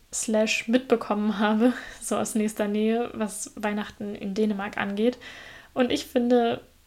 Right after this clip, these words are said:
Weihnachten in Dänemark sehr, sehr schön. Ich finde, es gibt hier richtig tolle Bräuche und auch tolle Sachen, die man sich so ein bisschen abgucken kann. Und das passt natürlich zu dem ganzen Hügelgefühl einfach perfekt. Also was gibt's Hügeligeres,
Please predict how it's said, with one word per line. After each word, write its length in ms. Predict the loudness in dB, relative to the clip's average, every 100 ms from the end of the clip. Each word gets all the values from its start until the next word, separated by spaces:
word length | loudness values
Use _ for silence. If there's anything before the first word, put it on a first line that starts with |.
| _ -2
Weihnachten 360 | 0 0 -2
in 120 | -2
Dänemark 380 | 0 0 -2 -6
sehr, 160 | 2 4
sehr 120 | 4
schön. 300 | 2 0 0
Ich 120 | -2
finde, 160 | -2 -2
es 80 | -2
gibt 160 | -6
hier 140 | -4 -4
richtig 240 | -4 -6
tolle 240 | -4 -2
Bräuche 720 | -2 2 4 4 2 -2 -2 -2
und 400 | -2 -2 -4 -10 -20 -20 -20 -20 -20 -2
auch 280 | -2 -2 -6 0
tolle 220 | 4 6
Sachen, 240 | 4 2
die 80 | 2
man 140 | 2
sich 140 | 0 -4
so 80 | -6
ein 40 |
bisschen 300 | -6 -6 -2
abgucken 460 | -2 -2 -8 -8 -8
kann. 460 | 0 0 2 -2 -6 -4
Und 560 | -2 0 -2 -4 -6
das 100 | -6
passt 260 | -2 -4 -2
natürlich 440 | -6 -2 -2 -4
zu 160 | -6 -4
dem 160 | -4 -4
ganzen 460 | -4 -4 -4 -6 -8 -20 -20 0
Hügelgefühl 920 | 2 4 2 2 -2 0 4 2 0
einfach 320 | -4 -4 -6
perfekt. 540 | -6 -2 0 -2 -2 -6
Also 220 | -4 -4
was 180 | -4 -4
gibt's 260 | -8 -4
Hügeligeres, 720 | -2 0 -2 -2 -4 -4 -6